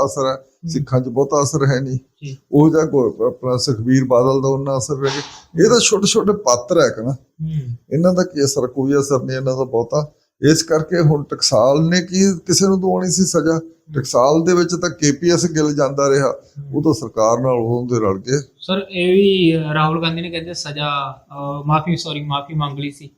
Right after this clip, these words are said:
Speaker 2: ਦਰਬਾਰ ਸਾਹਿਬ ਆ ਕੇ ਵੀ ਸਾਡੇ ਤੋਂ ਬਹੁਤ ਵੱਡੀ ਗਲਤੀ ਹੋਈ ਹੈ। ਕੀ ਸਿੱਖ, ਅ, ਹਜੇ ਮਾਫ਼ ਕਰਨ ਲਈ ਤਿਆਰ ਨੇ ਉਹਨਾਂ ਨੂੰ?
Speaker 1: ਨਹੀਂ, ਉਹਨੇ ਕੋਈ ਸਿੱਧੀ ਇਸ ਕਿਸਮ ਦੀ ਨਹੀਂ ਮਾਫ਼ੀ ਮੰਗੀ। ਉਹ ਪੰਜ ਚਾਰ ਵਾਰੀ ਦਰਬਾਰ ਸਾਹਿਬ ਦੇ ਵਿੱਚ ਆ ਕੇ ਗਿਆ।
Speaker 2: ਹੂੰ।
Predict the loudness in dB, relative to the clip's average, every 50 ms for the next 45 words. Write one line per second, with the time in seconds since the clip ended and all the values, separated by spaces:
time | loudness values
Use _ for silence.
0 | _ _ -8 -6 -4 -4 -4 -4 -6 -8 -8 -6 -6 -6 -6 -8 -10 -10 -12 -10
1 | -10 -10 -10 -10 -12 -12 -12 -14 -14 -16 -12 -10 -10 -10 -10 -10 -12 -12 -12 -10
2 | -10 -10 -12 -12 -14 -12 -12 -10 -10 -12 -12 -8 -8 -8 -8 -6 -8 -10 -12 _
3 | -8 -8 -8 -8 -8 -14 _ _ _ _ _ _ 0 0 2 2 2 2 2 0
4 | 0 0 -2 -4 -4 -6 -6 -6 -6 -6 -6 -6 -4 -4 -4 -4 -4 -4 -6 -4
5 | -4 -4 -6 -6 -8 -10 -6 0 2 4 4 4 4 4 2 2 0 0 0 0
6 | 2 4 4 4 4 2 0 0 2 4 6 6 6 4 2 2 0 0 0 0
7 | -2 -4 -6 -6 -6 -2 0 0 0 0 0 -4 -6 -6 -6 -4 -2 0 0 0
8 | 0 0 0 0 0 0 -2 -2 0 0 2 2 2 2 2 0 0 -2 -2 -2
9 | -4 -4 -2 0 0 0 0 0 -2 -4 -4 -4 -4 -4 -4 -6 -8 -8 -8 -10
10 | -10 -10 -8 -6 -6 -6 -6 -4 -2 -2 -2 0 0 0 0 -2 -4 -8 -8 -6
11 | -6 -6 -6 -10